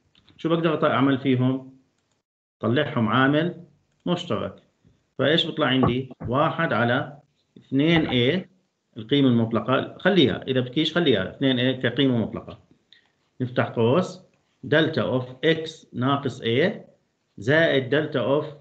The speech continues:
X ناقص ناقص بصير X زائد A. وهي نفس القاعدة اللي كتبناها بالبداية. إذا القاعدة اللي كتبناها المحاضرة السابقة أو اليوم قبل شوي، هيها،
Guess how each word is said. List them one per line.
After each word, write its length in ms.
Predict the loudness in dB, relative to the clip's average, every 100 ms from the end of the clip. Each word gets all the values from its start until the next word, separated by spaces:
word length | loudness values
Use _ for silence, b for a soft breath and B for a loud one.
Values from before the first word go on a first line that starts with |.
| _ _ _ _ -4
X 360 | -2 -4 -6 2
ناقص 420 | 2 2 -2 -4
ناقص 420 | -4 -2 -4 -6
بصير 400 | -8 -4 -4 -4 -4
X 200 | -4 -4 -16 _
زائد 500 | -4 -2 -2 -4 -12
A. 100 | -14 _ _ _ _
وهي 160 | 2 2
نفس 340 | 2 0 0
القاعدة 640 | -2 -2 -2 2 2 0 -2
اللي 100 | -2
كتبناها 460 | -2 -2 -2 0
بالبداية. 600 | 0 0 -2 -2 -4 -10 -18 _ _ _ _ _ -2
إذا 120 | 0
القاعدة 440 | 2 2 2 2
اللي 100 | 0
كتبناها 720 | -2 -4 -4 0 0 -2 0
المحاضرة 600 | 0 0 -2 -4 -4 -2
السابقة 800 | -4 -2 0 0 -2 -4 -4 -12 _ _ _ 0
أو 120 | 2
اليوم 380 | 2 2 2 0
قبل 180 | -2 -4
شوي، 420 | -2 -2 -2 -10 -20 _ _ _ _ _ _ -10
هيها، 520 | -8 -6 -6 -6 -16